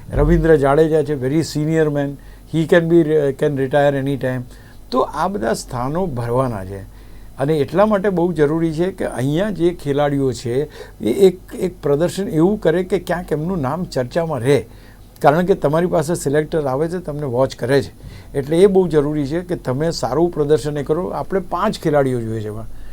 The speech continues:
પાંચ એવા મજબૂત ખેલાડીઓ જોઈએ છે કે જે ખેલાડીઓ ભારતીય ટીમમાં સીધા જઈ શકે. અ, બ-, વિરાટનું રિપ્લેસમેન્ટ, રોહિતનું રિપ્લેસમેન્ટ, ત્યાર પછી જાવેદ જાડેજાનું રિપ્લેસમેન્ટ. All these players are, you know, કેટલું લાંબુ ક્રિકેટ રમશે, we don't know. પણ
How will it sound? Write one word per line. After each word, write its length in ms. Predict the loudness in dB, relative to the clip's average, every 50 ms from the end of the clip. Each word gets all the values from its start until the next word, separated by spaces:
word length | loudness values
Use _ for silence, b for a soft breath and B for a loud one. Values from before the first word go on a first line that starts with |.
| b b b b
પાંચ 280 | 2 2 2 4 2 4
એવા 160 | 4 4 4
મજબૂત 400 | 4 4 0 0 0 0 -2 0
ખેલાડીઓ 420 | 0 0 2 2 2 2 0 -2 -2
જોઈએ 280 | -2 -2 0 0 0
છે 100 | 0 -2
કે 140 | -6 -6 -6
જે 220 | -4 -4 -4 -4
ખેલાડીઓ 520 | -4 -6 -6 -4 -4 -2 -2 -4 -4 -6 -10 B B B B -4
ભારતીય 320 | 0 0 0 2 4 2 4
ટીમમાં 260 | 4 4 4 4 2
સીધા 300 | 4 4 6 8 8 8
જઈ 160 | 8 6 0
શકે. 240 | 0 0 -4 -6 -6
અ, 760 | -10 -10 -16 -18 -18 -20 -20 -20 -20 -18 -12 -6 -2 -2 -2
બ-, 160 | 0 0 0
વિરાટનું 640 | 0 0 2 4 6 8 8 6 6 4 0 0 0
રિપ્લેસમેન્ટ, 560 | -2 0 2 0 0 0 -2 -4 -4 -2 2
રોહિતનું 520 | 2 2 2 2 -2 -4 -4 -4 -2 -2
રિપ્લેસમેન્ટ, 680 | -4 -4 -2 0 -2 -2 -2 -2 -4 -4 -4 -4 -6 -4
ત્યાર 140 | -4 -4 -2
પછી 260 | -2 -2 0 0 0
જાવેદ 280 | 0 2 2 2 2 0
જાડેજાનું 520 | 0 0 2 2 2 2 0 0 -2 -4
રિપ્લેસમેન્ટ. 520 | -4 -4 -4 -4 -4 -4 -6 -8 -8 -8 B B B B B B B B
All 160 | 2 2 4 4
these 160 | 4 2 2 0 0 4
players 260 | 6 8 8 8 6
are, 240 | 4 2 0 0 -2
you 40 |
know, 480 | -4 -4 -4 -6 -8 -8 -8 -6 -6 -6 -4 -4
કેટલું 260 | -4 0 2 2 4
લાંબુ 220 | 4 2 2 0
ક્રિકેટ 320 | -2 -2 -4 -4 -4 -4 -4
રમશે, 200 | -6 -4 -4 -2
we 120 | -2 0
don't 200 | 2 4 4 4
know. 140 | 4 2 0 B B B B -18 -4 4
પણ 200 | 4 4 4 4